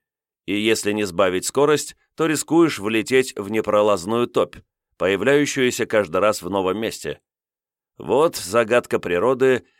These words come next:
и раздолье для пытливого ума естествоиспытателей. Там, где вчера проехал по сухому, завтра может оказаться грязища, а послезавтра она переместится, оставив после себя твердую поверхность. И три моста за последние пять лет утонуло.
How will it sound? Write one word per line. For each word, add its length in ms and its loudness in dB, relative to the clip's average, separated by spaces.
и 100 -2
раздолье 640 2
для 140 0
пытливого 540 0
ума 280 2
естествоиспытателей. 1300 -4
Там, 260 0
где 140 2
вчера 280 0
проехал 480 2
по 120 -2
сухому, 580 -4
завтра 420 0
может 280 2
оказаться 480 0
грязища, 720 -4
а 160 -4
послезавтра 720 2
она 160 0
переместится, 840 -2
оставив 580 0
после 300 -2
себя 300 0
твердую 440 -2
поверхность. 720 -4
И 160 -6
три 180 0
моста 460 0
за 100 -2
последние 540 0
пять 320 0
лет 260 0
утонуло. 640 -4